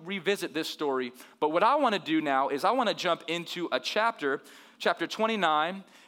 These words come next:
and see what happens here as Jacob wakes up from the stone and he goes into this new journey where he meets Laban, and we see a whole lot of cool stuff happen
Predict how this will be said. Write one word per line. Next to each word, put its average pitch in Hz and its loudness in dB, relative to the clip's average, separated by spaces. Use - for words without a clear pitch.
and 170 -2
see - -6
what 214 2
happens 202 0
here 131 -2
as 135 -2
Jacob 180 0
wakes 185 0
up 185 0
from 180 -4
the 170 -4
stone 151 -2
and 143 -4
he 143 -4
goes 165 0
into 151 -4
this 147 -6
new 190 -4
journey 127 -4
where 135 -4
he 151 -6
meets 151 -6
Laban, 139 -2
and 131 -8
we 139 -4
see 165 -6
a 139 0
whole 156 0
lot 143 2
of 131 -6
cool 135 -8
stuff 120 -4
happen 113 -6